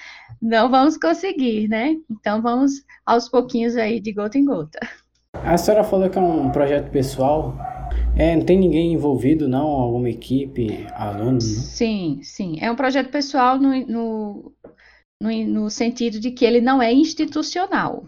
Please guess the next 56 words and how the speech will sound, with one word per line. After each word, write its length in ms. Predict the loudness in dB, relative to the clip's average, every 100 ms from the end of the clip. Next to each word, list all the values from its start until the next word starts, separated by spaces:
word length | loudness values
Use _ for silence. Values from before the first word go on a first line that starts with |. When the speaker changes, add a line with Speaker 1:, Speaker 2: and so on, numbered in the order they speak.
| _ _ -10
Speaker 1:
né? 240 | -8 -8 -8
Ele 140 | -8 -4
não 180 | -2
é 80 | -2
do 140 | 0 0
Speaker 2:
Ah, 40 |
sim. 40 | 2
Speaker 1:
I 40 |
F 220 | 0 -2 -4
P 120 | -2
A, 180 | -2 -2
apesar 340 | -2 -2 0
de 80 | 0
eu 40 | -2
ser, 380 | -2 -2 -6 -12 -20 -20 _ _
é, 220 | -6 -4
servidora 640 | -4 -4 -4 -4 -4 -2 0
no 80 | -2
I 80 |
F 220 | -4 -8 -6
P 160 | -6
A, 100 | -4
mas 160 | -6 -6
ele 100 | -6
não 120 | -4
é 40 |
um 60 | -4
projeto 400 | -6 -6 -8 -8
dentro 300 | -10 -10 -8
do 80 | -6
I 60 |
F 180 | -6 -8 -8
P 80 | -6
A, 180 | -8 -12 -20
é 60 |
por 180 | -14 -16
fora. 540 | -10 -8 -4 -4 -6 -10 -20 -8
Já 160 | -2 0
vinha 160 | 0
pensando 500 | 0 -2 -2 -2 -2
já 500 | -2 0 0 -2 -8 _ _ _ _ _ _ _ -6
há 40 |
bastante 580 | -2 -2 0 -2 -2 -6 _
tempo, 400 | 0 2 0 0
né? 140 | -4
Na 80 | -4
verdade, 360 | -4 -4 -4 -2
durante 360 | -2 0 0 0
o 60 |
meu 100 | -2
doutorado, 480 | -2 -4 -4 -4 -4
eu 40 | -8
já 100 | -8
vinha 220 | -8 -6
pensando 480 | -8 -6 -8 -8 -10
nisso. 640 | -8 -6 -6 -8 -12